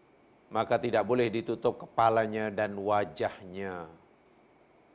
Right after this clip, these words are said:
Eh, orang yang mati dalam keadaan ikhram, biar, biarkan wajah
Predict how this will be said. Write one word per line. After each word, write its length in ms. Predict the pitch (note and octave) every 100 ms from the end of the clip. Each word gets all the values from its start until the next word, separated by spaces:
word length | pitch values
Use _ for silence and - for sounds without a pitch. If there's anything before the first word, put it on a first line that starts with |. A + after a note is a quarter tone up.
| _ _ _ _ _ _ -
Eh, 240 | F#2+ C#3 G#2
orang 240 | A2 G#2
yang 160 | G#2+ G#2+
mati 300 | A2 - C#3
dalam 140 | A#2+ A2
keadaan 240 | A2+ A2+
ikhram, 320 | G#2+ C#3 F#3 D#3+
biar, 560 | G#2+ C3+ D#3 B2 F#2 - - - _ -
biarkan 840 | A#2 G2+ G#2+ C#3+ C#3 C#3+ B2+ G2 D#2 - - _ _ - - - - - - _ F2
wajah 480 | A2 A#2 C3+ B2+